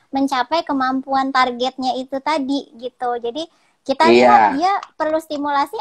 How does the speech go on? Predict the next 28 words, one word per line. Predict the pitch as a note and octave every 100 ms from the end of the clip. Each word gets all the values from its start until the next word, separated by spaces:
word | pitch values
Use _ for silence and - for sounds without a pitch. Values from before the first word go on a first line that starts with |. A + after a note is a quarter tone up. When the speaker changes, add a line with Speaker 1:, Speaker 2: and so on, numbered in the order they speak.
| C4
Speaker 1:
area | C#4 C#4 C#4
mana | C4+ C#4 C#4
dulu | D#4 F#4
nih | G4 F#4+ E4
yang |
paling | D#4 D4 D4 D4 C#4+ C#4+ -
perlu. | D4 E4+ F4+ C4+
Misalnya | C4+ B3+ C4+ - _
area | A#3 A3 A3
taktil, | - G3 _ E4+ F4+
ya | B3
kita | A#3 - F4 F#4 _
berikan | A#3 A3+ G#3+ C#4+
kegiatan | D#4 - G#3+ G#3 C4+ D4+
yang | D#4
memang | B3+ A#3+ D4 D#4+
sangat-sangat | A3+ G#3+ - G#3+ G#3
merangsang | G#3+ G#3 A#3 C#4 C#4+ G#3+
di | C4
area | G#3 G#3+ G3
taktil. | - A#3+ - D4+ C#4+ C4
Kalau | B3 A#3+
dia | A#3 A#3
butuhnya, | A3+ A3+ A#3 A#3+ A#3+ B3 - _ _ -
eh, | A#3
rangsang | A3+ B3 A3+ A3
adi-, | A3 A3
auditori, | A#3 A3+ A3+ A3+ A#3 A#3 C4 F4+